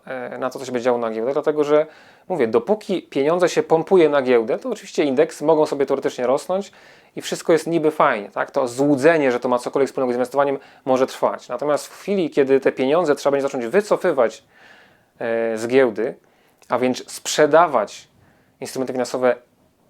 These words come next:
będzie potrzeba sprzedaży instrumentów finansowych, e, a nie będzie można czekać dowolnie i spekulować, e, ich kursem, to moim zdaniem, znowuż tu moja intuicja podpowiada mi, że nie ma siły,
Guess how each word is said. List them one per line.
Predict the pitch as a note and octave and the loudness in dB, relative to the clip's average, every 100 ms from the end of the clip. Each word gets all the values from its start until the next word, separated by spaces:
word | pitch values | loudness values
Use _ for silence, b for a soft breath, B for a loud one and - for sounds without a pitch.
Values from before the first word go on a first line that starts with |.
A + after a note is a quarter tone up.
| _ _ _ _ - | _ _ _ _ -4
będzie | C3 C3 | -2 0
potrzeba | C#3+ C#3 - F3 B2+ | -2 0 2 2 2
sprzedaży | - C3+ | 2 0
instrumentów | A#2+ B2+ A#2+ | 0 -6 -8
finansowych, | A#2 C3 A2+ A#2 b b b b B2 | -6 -4 -4 -6 b b b b -8
e, | A#2 A#2 | -6 -4
a | C3+ | -2
nie | B2+ | 2
będzie | D3 D#3 | 2 4
można | C#3+ C3+ | 2 0
czekać | - D#3 C3+ A#2 - b - | 0 0 2 0 -4 b -6
dowolnie | B2 B2+ C#3 B2+ | -2 2 2 0
i | |
spekulować, | - - C3+ B2 A#2 - b b - | -4 0 4 4 2 -4 b b -8
e, | A#2+ | -8
ich | A2+ A#2+ | -8 -6
kursem, | - A#2+ - C3 F3 G3+ b b b b b b _ _ _ _ _ - - _ _ - | -2 -2 -2 -4 -4 -12 b b b b b b _ _ _ _ _ -20 -20 _ _ 0
to | D3 D3+ D3+ D#3+ - - - F3 | 4 6 4 2 -6 -20 -20 -6
moim | B2 F#3 E3+ | 0 2 2
zdaniem, | F3+ F3+ | 2 2
znowuż | D#3 D#3 | 0 0
tu | D3+ | 0
moja | C#3+ C#3+ C#3+ | 0 2 0
intuicja | C3+ C#3 C#3+ | -2 -4 -4
podpowiada | C#3 C3+ C3 | 2 2 2
mi, | C#3 | 0
że | D3 | -2
nie | D3 F#3+ | -2 0
ma | F#3 | -2
siły, | - - B2+ A#2 E3 | -4 -4 -2 -2 -4